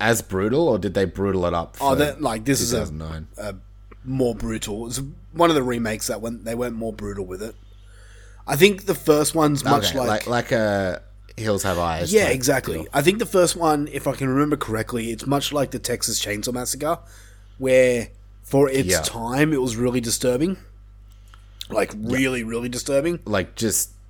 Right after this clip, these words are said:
Speaker 1: the, the topics and
Speaker 2: Yeah,
Speaker 1: stuff.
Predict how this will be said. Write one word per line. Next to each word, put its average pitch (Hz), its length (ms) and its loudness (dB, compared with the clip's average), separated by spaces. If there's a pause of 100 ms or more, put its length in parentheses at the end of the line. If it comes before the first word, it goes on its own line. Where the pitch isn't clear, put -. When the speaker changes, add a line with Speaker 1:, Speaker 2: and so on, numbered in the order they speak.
(380)
Speaker 1:
the, 90 280 -2 (560)
the 85 380 -2 (560)
topics - 520 -8
and - 140 -10
Speaker 2:
Yeah, 185 300 2
Speaker 1:
stuff. - 60 -16